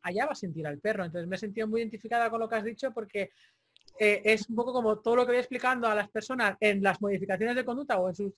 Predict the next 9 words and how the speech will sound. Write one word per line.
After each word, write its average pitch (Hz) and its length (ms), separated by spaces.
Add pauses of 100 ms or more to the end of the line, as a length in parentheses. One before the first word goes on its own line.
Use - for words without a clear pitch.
(120)
que 214 80
a 208 40
veces 302 240
simplemente 294 540
es, 285 160 (1300)
es 233 340 (100)
no 220 120
hacer 240 220
nada. 208 340